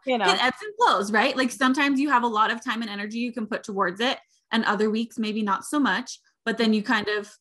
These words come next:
Speaker 2: you know, make up for it later. Like, there, you always wanna have some level of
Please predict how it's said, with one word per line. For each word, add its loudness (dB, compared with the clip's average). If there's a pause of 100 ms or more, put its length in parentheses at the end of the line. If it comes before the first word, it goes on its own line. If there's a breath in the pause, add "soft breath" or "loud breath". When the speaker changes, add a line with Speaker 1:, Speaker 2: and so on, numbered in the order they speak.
(160)
Speaker 2:
you 4
know, 4
make 4
up -2
for -2
it -2
later. 0
Like, -2
there, -2
you -4
always 2
wanna -2
have -2 (320)
some 2
level -2
of -6